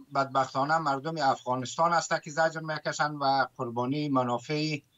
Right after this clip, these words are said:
معامله‌گران با گروهک تروریستی طالبانی شده است. برای این کشورها منافعشان مهم است، نه مردم افغانستان. متاسفانه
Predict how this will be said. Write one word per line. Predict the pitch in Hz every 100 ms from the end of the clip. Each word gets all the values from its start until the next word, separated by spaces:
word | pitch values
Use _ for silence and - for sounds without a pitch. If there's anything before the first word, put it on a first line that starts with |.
| _ _ _ -
معامله‌گران | 120 127 135 127 131 123 117 127 135 156 156
با | 143 151 147 131
گروهک | 127 123 120 139 139 151 135 -
تروریستی | 120 120 120 - 147 143
طالبانی | - 120 120 120 135
شده | - 123 110
است. | 104 202 - _ - _ _ -
برای | 147 180 208
این | 208
کشورها | 185 - 165 156 156 180
منافعشان | 160 160 143 185 185 185 180
مهم | 175 170 175
است، | 170 -
نه | 165
مردم | 160 143 147 143
افغانستان. | 123 - 123 120 - 143
متاسفانه | 135 131 131 120 - - 147 156 160